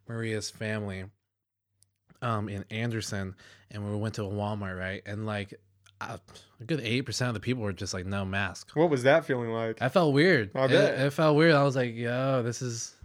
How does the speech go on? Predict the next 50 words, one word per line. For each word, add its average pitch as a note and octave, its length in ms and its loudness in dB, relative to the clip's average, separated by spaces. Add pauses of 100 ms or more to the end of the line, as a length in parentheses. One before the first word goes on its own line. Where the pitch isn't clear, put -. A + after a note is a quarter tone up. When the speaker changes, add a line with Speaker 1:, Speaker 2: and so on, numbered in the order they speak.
Speaker 1:
this C#3+ 80 4
Speaker 2:
What D3 100 8
is C#3 100 4
Speaker 1:
is - 0 -
Speaker 2:
happening C3+ 340 8
Speaker 1:
different." B2 120 2
Speaker 2:
here? A#2 140 2
Speaker 1:
Yeah, A#2+ 180 4
what's B2 180 0
happening? C3 460 0 (380)
Obviously, C#3 440 2
like, B2 200 0
all B2 180 0
the A2+ 140 0
workers A2+ 480 -2
had G2+ 140 0
to G2 60 -4
have F#2+ 140 -4
masks F#2+ 340 -6
on, F2+ 220 -8 (560)
right? G2 220 -6
'Cause G2 140 -8
they're G2 160 -6
required F#2 360 -4
to F#2 80 -4
have F2+ 180 -4
the F2+ 60 -8
mask. F2+ 320 -6 (360)
But G#2+ 120 -6
a G#2+ 80 -2
lot G#2+ 220 0
of G#2+ 60 -6
people, A#2 300 -2
they, A2 180 -4
they - 420 -12
were B2 60 -2
actually, C3 380 -2
they A2+ 160 -4
looked D3+ 220 -2
at G#3 80 2
me D#3 100 4
a A#2+ 60 0
little A2+ 300 -2
weird A#2 340 0 (360)
'cause A#2 120 -4
I G#2+ 140 -2
was G#2+ 140 -4
wearing G2+ 260 -2
a F#2+ 60 -4
mask. G2+ 460 -4